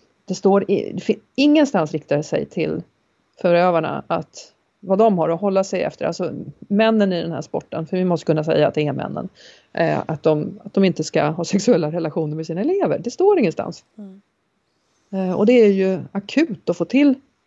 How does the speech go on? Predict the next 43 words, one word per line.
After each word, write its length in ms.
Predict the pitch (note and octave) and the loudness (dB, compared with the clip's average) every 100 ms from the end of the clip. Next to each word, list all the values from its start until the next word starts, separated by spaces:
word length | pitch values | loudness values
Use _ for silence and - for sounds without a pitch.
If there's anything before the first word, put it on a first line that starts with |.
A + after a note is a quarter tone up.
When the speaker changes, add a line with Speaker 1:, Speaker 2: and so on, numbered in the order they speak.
| _ | _
Speaker 1:
en 100 | - | -4
sån 200 | G#3+ E3 | -2 0
regel. 420 | D#3 - A#1 - - _ | -2 -6 -8 -10 -14 _
Men 220 | G3+ G3 | -2 0
jag 120 | G3+ G#3 | 0 -2
tr-, 120 | - - | -10 -10
jag 60 | - | -2
vet 160 | C4 | 0
inte 180 | B3+ G#3 | 0 0
om 80 | G3+ | 0
det 80 | G3 | 0
tas 280 | G3+ G3 - | 0 -2 -2
några 120 | F#3 | -6
steg 240 | - F#3+ | -2 -2
i 40 | F#3 | -2
den 160 | F3 | -2
riktningen 400 | E3+ E3 E3+ E3+ | -4 -6 -6 -6
alls. 380 | - G3 G3 - _ _ _ _ - | -4 -4 -6 -16 _ _ _ _ -16
Speaker 2:
Mm. 140 | G#3 F3+ _ _ _ _ _ _ _ _ _ _ _ _ _ _ _ _ | -16 -18 _ _ _ _ _ _ _ _ _ _ _ _ _ _ _ _
Speaker 1:
Och 100 | A3+ | 4
det 80 | A3 | 6
är 100 | G3+ | 6
ju 100 | A3+ | 4
Speaker 2:
Ja. 80 | - _ - - | 2 _ -10 -4
Speaker 1:
Ri-, 340 | G3 A#3+ A3 | 2 4 4
Riksidrottsförbundet 1200 | G#3 A#3+ - G3+ F#3 F#3 G3 F#3+ B3 C#4 G#3 - | 2 -2 -2 -2 -2 -2 0 4 4 4 0 -4
som 180 | - F3 | -10 -8
skulle 220 | - F#3 | -4 -4
behöva 260 | E3 D#3+ E3 | 0 0 0
ha 160 | E3 E3 | 0 -2
den 160 | E3+ | -2
regeln, 280 | E3+ E3+ F3 | -4 -4 -2
för 100 | F#3 | 0
vi 80 | F3 | 2
har 120 | F3 | 4
ju 60 | A#3+ | 4
de 120 | A3 | 4
här 80 | D#3+ | 0
problemen 440 | F3 E3+ D#3+ D#3+ | -4 -4 -4 -4
i 40 | |
andra 420 | E3+ D#3+ D#3+ E3 D#3+ | -4 -4 -2 -2 -2
sporter 380 | - F3 - | -4 -6 -2
också. 300 | G3 - - | -4 -4 -6